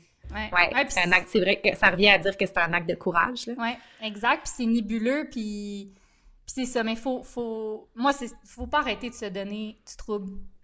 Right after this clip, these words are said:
Speaker 1: parce que,
Speaker 2: Ça, c'était
Speaker 1: faut, faut, en
Speaker 2: Mm.
Speaker 1: fait, faut pas arrêter de se donner du trouble pour les choses qui sont importantes pour nous, c'est vraiment ça, en fait,
Speaker 2: Mhm.
Speaker 1: puis tu sais, si on parle, par exemple, de travail, tu sais, les gens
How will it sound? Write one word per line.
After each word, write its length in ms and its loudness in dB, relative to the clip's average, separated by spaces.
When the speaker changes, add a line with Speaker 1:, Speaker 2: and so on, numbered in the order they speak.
Speaker 1:
parce 200 -10
que, 560 -6
Speaker 2:
Ça, 80 -4
c'était 240 2
Speaker 1:
faut, 120 -4
faut, 100 2
en 60 6
Speaker 2:
Mm. 40 2
Speaker 1:
fait, 160 -2
faut 100 -4
pas 100 -2
arrêter 220 -4
de 60 -14
se 60 -8
donner 280 -8
du 140 -18
trouble 180 -6
pour 100 2
les 80 -2
choses 220 -2
qui 80 -10
sont 200 -6
importantes 460 -4
pour 160 -8
nous, 260 0
c'est 160 -12
vraiment 280 -2
ça, 180 -4
en 80 6
fait, 220 4
Speaker 2:
Mhm. 100 6
Speaker 1:
puis 120 6
tu 80 4
sais, 40 -20
si 200 -6
on 100 -2
parle, 220 2
par 100 0
exemple, 320 -2
de 100 -2
travail, 760 0
tu 60 -16
sais, 100 -8
les 160 -2
gens 300 -2